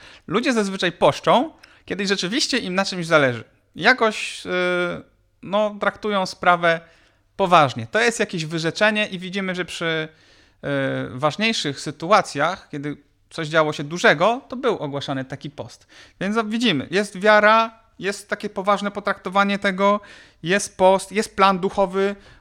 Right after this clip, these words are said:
oznajmia w całej Judei: „Słuchajcie, zaatakowali nas. Ogólnie to nie mamy z nimi szans, ale spokojnie, będziemy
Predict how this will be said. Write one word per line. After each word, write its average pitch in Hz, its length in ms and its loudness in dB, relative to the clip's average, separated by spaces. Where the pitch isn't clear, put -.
oznajmia 185 480 -2
w 185 120 -10
całej 190 320 -2
Judei: 190 440 2
„Słuchajcie, 185 500 0
zaatakowali 175 680 2
nas. 196 440 0
Ogólnie 208 340 2
to 202 80 -4
nie 190 120 -2
mamy 185 240 2
z 170 60 -6
nimi 175 180 -4
szans, 190 340 2
ale 170 160 0
spokojnie, 185 640 -2
będziemy 165 600 0